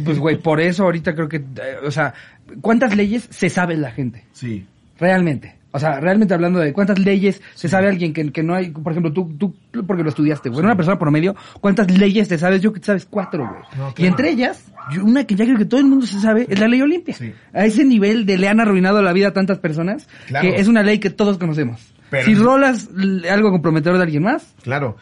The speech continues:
Speaker 1: cárcel.
Speaker 2: Bajo el contexto
Speaker 1: Y
Speaker 2: que
Speaker 1: me
Speaker 2: sea.
Speaker 1: parece súper
Speaker 2: No te
Speaker 1: justo,
Speaker 2: lo
Speaker 1: güey.
Speaker 2: mandé a ti. Tú se lo estás mandando a alguien más. ¿Te cargó la verga, papacito?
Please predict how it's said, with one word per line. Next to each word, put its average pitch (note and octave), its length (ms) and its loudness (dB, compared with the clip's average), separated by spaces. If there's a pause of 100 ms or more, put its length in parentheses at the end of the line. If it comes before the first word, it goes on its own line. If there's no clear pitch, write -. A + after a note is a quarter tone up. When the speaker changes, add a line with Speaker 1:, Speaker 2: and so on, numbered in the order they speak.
Speaker 1:
cárcel. F#3 320 -2
Speaker 2:
Bajo F#3 280 0
el G3 100 -4
contexto G3+ 540 -6
Speaker 1:
Y - 20 -2
Speaker 2:
que E3+ 60 0
Speaker 1:
me F3+ 100 4
Speaker 2:
sea. F#3 120 2
Speaker 1:
parece A3 360 0
súper D3+ 240 0
Speaker 2:
No A3+ 200 2
te G3 100 0
Speaker 1:
justo, A3 160 2
Speaker 2:
lo E3+ 60 2
Speaker 1:
güey. D#3 120 -4
Speaker 2:
mandé C#3+ 160 -2
a C3+ 140 -4
ti. G#2+ 200 -8 (120)
Tú F3+ 100 0
se G#3 140 0
lo F#3+ 80 2
estás E3 260 0
mandando D3 360 -2
a D3 40 -4
alguien B2+ 220 -6
más. F3+ 340 -10 (560)
¿Te F3+ 140 -4
cargó G3 260 0
la A3+ 140 -2
verga, B3 260 -4
papacito? A#3+ 580 -12